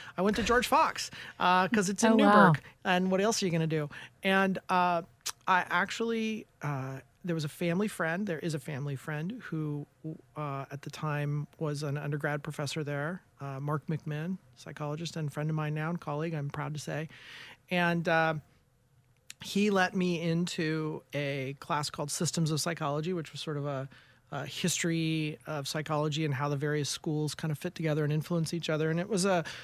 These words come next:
Speaker 1: class that was pretty much only sophomores, but he said, "Sure, you can come on in." And I was like, "This is perfect. I got to see an intro. I'm totally ready."
Speaker 2: <laughs>
Speaker 1: Um, <clears throat> and I did not wanna let him down. I am very interpersonally oriented.
Speaker 2: Wow.
Speaker 1: I'm very motivated by relationship. And I,
Speaker 2: Yeah.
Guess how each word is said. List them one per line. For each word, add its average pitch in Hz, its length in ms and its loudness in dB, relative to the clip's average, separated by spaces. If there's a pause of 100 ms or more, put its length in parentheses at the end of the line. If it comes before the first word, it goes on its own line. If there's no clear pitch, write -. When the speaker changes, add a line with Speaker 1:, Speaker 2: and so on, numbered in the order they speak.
(160)
Speaker 1:
class 220 340 4
that 175 260 2 (160)
was 165 220 0
pretty 202 260 0
much 180 200 2
only 165 220 2
sophomores, 147 760 -2
but - 200 -8 (200)
he - 200 -10
said, 151 180 -6
"Sure, 262 200 -2
you 170 120 -2
can 180 100 -4
come 151 200 -4
on 143 160 -4
in." 156 200 -4
And 143 220 -6 (120)
I - 40 -10
was 147 100 -4
like, 160 140 -8
"This 202 100 -4
is - 40 -2
perfect. - 420 -2
I 151 40 0
got 175 100 0
to 170 60 0
see 208 220 0
an 196 80 4
intro. 170 320 2
I'm 190 140 4
totally 196 400 6
ready." 196 340 8
Speaker 2:
<laughs> 294 40 6 (280)
Speaker 1:
Um, 220 340 10 (120)
<clears throat> 233 480 4
and 233 360 6
I 214 120 6
did 180 280 2
not 190 240 6
wanna 196 220 4
let 160 180 4
him 160 140 2
down. 147 340 -2
I 160 120 0
am 156 120 2
very 160 640 2
interpersonally 147 720 -2
oriented. 143 420 -4
Speaker 2:
Wow. 147 220 8
Speaker 1:
I'm 143 100 6
very 151 320 2
motivated 143 540 0
by 143 120 -2
relationship. 147 640 -4
And 151 100 -2
I, 143 40 2
Speaker 2:
Yeah. 143 220 6